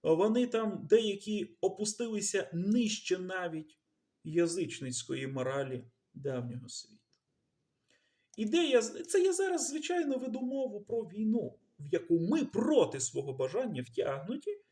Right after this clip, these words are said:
і у нас немає іншого варіанту, окрім того, щоб брати і захищати себе, свої родини, свою країну, свої цінності, свої ідеали, ідеї, які, знову підкреслю,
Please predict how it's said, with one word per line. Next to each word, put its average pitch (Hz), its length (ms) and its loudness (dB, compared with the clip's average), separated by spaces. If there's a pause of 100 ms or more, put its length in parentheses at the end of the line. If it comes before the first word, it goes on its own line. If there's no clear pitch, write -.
(160)
і 277 40 2
у 320 60 2
нас 330 280 0
немає 277 500 0
іншого 185 500 0
варіанту, 202 600 0 (240)
окрім 180 320 -2
того, 320 280 -2
щоб 156 220 -8
брати 254 420 0
і 170 60 -6
захищати 156 600 -6
себе, 214 680 0 (1700)
свої 190 320 0
родини, 208 600 4
свою 165 360 2
країну, 226 560 0
свої 208 400 -2
цінності, 247 720 0
свої 143 580 -2
ідеали, 180 720 2
ідеї, 247 680 4 (240)
які, 165 240 -2
знову 220 560 4
підкреслю, 269 680 -6